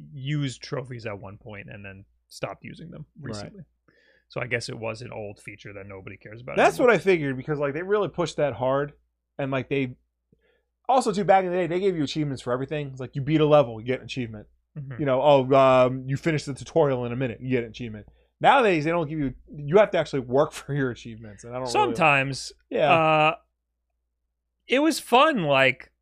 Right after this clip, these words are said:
Speaker 1: trying to chase the achievements ba-, back then, or,
Speaker 2: Yeah.
Speaker 1: or getting a game knowing, like, this one has a really easy thousand gamer score.
Speaker 2: Yeah.
Speaker 1: You know, remember I used to take games out from GameStop. Oh, uh, this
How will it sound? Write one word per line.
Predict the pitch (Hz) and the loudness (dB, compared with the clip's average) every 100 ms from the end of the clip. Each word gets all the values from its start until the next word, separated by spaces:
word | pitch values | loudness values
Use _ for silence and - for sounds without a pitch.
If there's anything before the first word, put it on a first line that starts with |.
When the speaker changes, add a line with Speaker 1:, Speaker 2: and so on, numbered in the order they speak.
| _ | _
Speaker 1:
trying | - 165 156 | 2 4 2
to | 139 | -2
chase | - 151 143 139 | -4 -2 -2 -4
the | 147 127 | -6 -6
achievements | 117 - 127 123 - - | -8 -10 -10 -12 -16 -12
ba-, | - 110 - 139 | -10 -8 -8 -6
back | 120 110 | -6 -6
then, | - - | -12 -6
or, | 175 | 2
Speaker 2:
Yeah. | 190 147 143 | 4 6 2
Speaker 1:
or | |
getting | 139 151 165 170 | 0 2 4 2
a | 156 | 0
game | 143 147 143 143 135 131 | 0 0 0 -2 -2 0
knowing, | 131 131 131 | 2 2 0
like, | 127 113 | -2 -2
this | 113 127 190 | -4 -6 -4
one | 135 127 | -6 -4
has | 123 113 | -4 -4
a | 107 | -6
really | 120 117 | -8 -10
easy | 110 110 113 107 | -12 -14 -14 -12
thousand | 120 110 110 104 | -8 -8 -10 -14
gamer | 101 113 127 | -16 -14 -16
score. | - - - - | -18 -20 -20 -12
Speaker 2:
Yeah. | 135 113 - _ _ | -8 -8 -10 _ _
Speaker 1:
You | 135 | -16
know, | 107 110 - _ _ _ _ _ - | -14 -14 -18 _ _ _ _ _ -8
remember | 131 127 | -6 -2
I | 120 | -4
used | 123 - | -4 -8
to | 135 | -10
take | 120 | -8
games | 117 117 120 | -6 -6 -4
out | 110 | -6
from | 113 107 | -10 -14
GameStop. | 101 120 131 120 | -16 -10 -8 -6
Oh, | 139 120 113 | -4 -6 -6
uh, | 131 - _ _ _ _ _ _ _ | -14 -18 _ _ _ _ _ _ _
this | 170 160 135 - | -8 -6 -6 -10